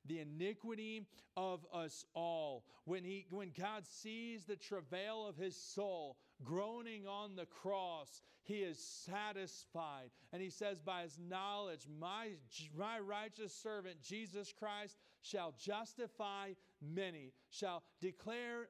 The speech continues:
many righteous through his death." And he wants to justify you tonight. And through faith in the death of Jesus Christ and his provisional atonement, you can be saved,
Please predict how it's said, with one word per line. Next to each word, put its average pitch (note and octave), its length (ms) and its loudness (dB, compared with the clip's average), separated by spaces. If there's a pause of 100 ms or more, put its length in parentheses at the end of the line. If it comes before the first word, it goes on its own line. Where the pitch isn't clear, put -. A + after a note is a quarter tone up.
many F#3 640 0 (240)
righteous F#3 600 2
through F#3 260 2
his E3 300 0
death." D3 380 0 (960)
And C#3 80 -2
he D3+ 100 2
wants E3 300 -2
to D#3+ 100 -6
justify D#3+ 680 -2
you D#3 320 -4
tonight. C#3 420 -6 (580)
And C#3 80 -8
through F3 140 0 (160)
faith G3+ 500 0
in F3+ 180 -2
the E3+ 120 -2 (100)
death F#3+ 320 4
of D#3+ 180 0
Jesus F#3 560 0
Christ E3 360 0
and D#3 180 -4
his G3 320 0
provisional F#3 680 0
atonement, E3+ 540 -2 (360)
you E3+ 120 2
can F#3 320 -4
be G3+ 140 -4
saved, D#3+ 520 -4